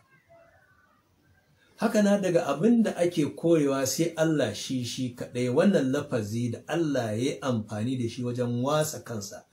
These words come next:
da koɗa kansa, da yaban kansa, da kirari ga kansa, tabaraka da Allah ke faɗa. Wannan lafazi na tabaraka shi ne malamai suka ce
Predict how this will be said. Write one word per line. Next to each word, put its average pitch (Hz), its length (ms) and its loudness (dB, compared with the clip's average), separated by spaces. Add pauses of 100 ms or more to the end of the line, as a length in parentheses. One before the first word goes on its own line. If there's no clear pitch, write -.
(200)
da 113 120 -2
koɗa - 500 0
kansa, 107 440 -6 (300)
da 120 100 0
yaban 156 420 4
kansa, 123 420 -4 (260)
da 107 160 -4
kirari 175 720 4 (240)
ga 113 160 0
kansa, 117 540 -4 (280)
tabaraka 123 760 -2 (220)
da - 140 -16
Allah 92 220 -12
ke - 180 -20
faɗa. - 180 -20 (280)
Wannan 170 240 0
lafazi 143 240 -6
na 147 80 -6
tabaraka 139 600 -4 (320)
shi 165 240 -6
ne 131 120 -2
malamai 107 420 -4
suka - 200 -14
ce 104 240 -10